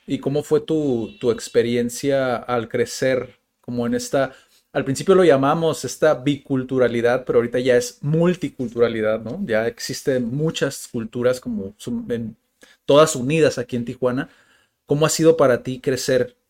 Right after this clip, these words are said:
en Tijuana? Porque hay muchas cosas que creo que a veces normalizamos, ¿no? Y que creemos que es igual en todas partes, pero la dinámica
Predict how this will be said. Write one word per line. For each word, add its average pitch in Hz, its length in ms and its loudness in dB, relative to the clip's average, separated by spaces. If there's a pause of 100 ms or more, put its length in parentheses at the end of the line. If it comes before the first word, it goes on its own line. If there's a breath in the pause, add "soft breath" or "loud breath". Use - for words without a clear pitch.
(260)
en 123 180 -4
Tijuana? 113 580 -2
Porque 120 220 -6
hay 139 60 -2
muchas 151 280 -4
cosas 156 280 -8
que 123 120 -16
creo 127 140 -6
que 131 80 0
a 135 40 2
veces 143 220 -4
normalizamos, 120 1000 -4
¿no? 127 280 -8 (280)
Y 127 80 -8
que 127 120 -4
creemos 135 280 2
que 147 60 -4
es - 80 -4
igual 135 260 2
en 131 100 -4
todas - 200 0
partes, - 300 -6
pero - 180 0
la 123 120 0
dinámica 123 800 -2